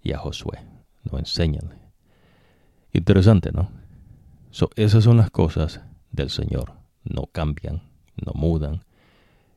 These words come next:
eh, no van de acuerdo al ambiente, no van de acuerdo al territorio donde usted viva, no van de acuerdo, eh,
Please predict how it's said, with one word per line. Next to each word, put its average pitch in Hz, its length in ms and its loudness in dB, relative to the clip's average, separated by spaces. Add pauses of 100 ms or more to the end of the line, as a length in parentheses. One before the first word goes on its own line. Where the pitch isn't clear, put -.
eh, 71 260 -6
no 73 180 -2
van 73 180 -4
de 73 100 -6
acuerdo 73 760 -6
al - 160 -12
ambiente, 78 680 -4 (180)
no 69 140 -6
van 71 180 -4
de 73 60 -4
acuerdo 71 600 -6 (580)
al 76 140 -8
territorio 78 600 0
donde 73 180 -4
usted 73 240 -10
viva, 82 280 0
no 80 140 0
van 76 180 -2
de 73 60 -8
acuerdo, 73 680 -8 (320)
eh, - 920 -12